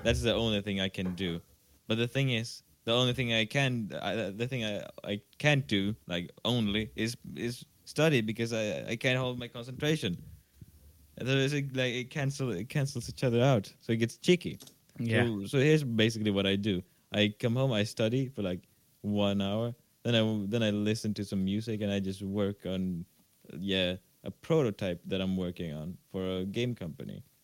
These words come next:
Speaker 1: And here's the fun thing. Here's what, wh-, where the cheeky thing goes. The, the game company asked, "Yeah, you c-, can you make a prototype of this I D we have? We, we will give you this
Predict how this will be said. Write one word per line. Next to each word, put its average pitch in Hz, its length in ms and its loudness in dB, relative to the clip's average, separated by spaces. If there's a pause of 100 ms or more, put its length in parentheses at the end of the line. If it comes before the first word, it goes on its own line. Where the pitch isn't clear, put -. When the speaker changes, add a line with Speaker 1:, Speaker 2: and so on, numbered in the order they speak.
(520)
Speaker 1:
And 147 200 6
here's 180 220 2
the 131 140 0
fun 135 300 0
thing. 95 420 -2 (280)
Here's 131 440 -4
what, 107 260 -2
wh-, 101 540 -4
where 107 100 0
the 101 120 2
cheeky 101 340 -4
thing 85 420 -2
goes. 85 320 -6 (840)
The, 123 480 8 (600)
the 131 180 0
game 170 300 6
company 107 460 4
asked, 104 300 2
"Yeah, 110 300 4 (460)
you 127 340 0
c-, - 80 -12
can 147 200 2
you 147 100 4
make 131 240 4
a 110 400 8
prototype 107 560 2
of 101 160 0
this 98 500 0
I 110 160 6
D 107 220 4
we 85 160 0 (100)
have? 92 220 -2
We, 113 420 0 (480)
we 120 140 4
will 120 280 6
give 127 200 2
you 117 120 4
this 135 600 0